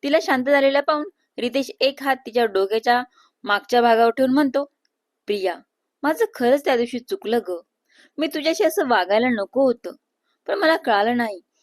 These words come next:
मी तुझ्यासोबत असं कसं काय वागलो. रोमान्स करताना तुझ्या पुढाकाराने मी जरा पॅनिक झालो ग." प्रिया त्याचं बोलणं शांतपणे ऐकत होती. तिला त्या दिवसाचं सर्व डोळ्यासमोर दिसत होतं आणि ते पाहून तिच्या डोळ्यातून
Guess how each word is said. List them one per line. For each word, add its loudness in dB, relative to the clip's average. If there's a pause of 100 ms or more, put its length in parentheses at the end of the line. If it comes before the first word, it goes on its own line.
(160)
मी -4
तुझ्यासोबत 0
असं -2 (100)
कसं -4
काय -2
वागलो. -8 (720)
रोमान्स -2
करताना -2
तुझ्या 0
पुढाकाराने 2
मी 0
जरा 4 (120)
पॅनिक 0
झालो 2
ग." -8 (1160)
प्रिया 2
त्याचं -2
बोलणं 0 (120)
शांतपणे -2
ऐकत -2
होती. -18 (480)
तिला 4
त्या 2
दिवसाचं -4
सर्व 0
डोळ्यासमोर 2
दिसत -6
होतं -18 (380)
आणि 0
ते -2
पाहून -2
तिच्या -4
डोळ्यातून 0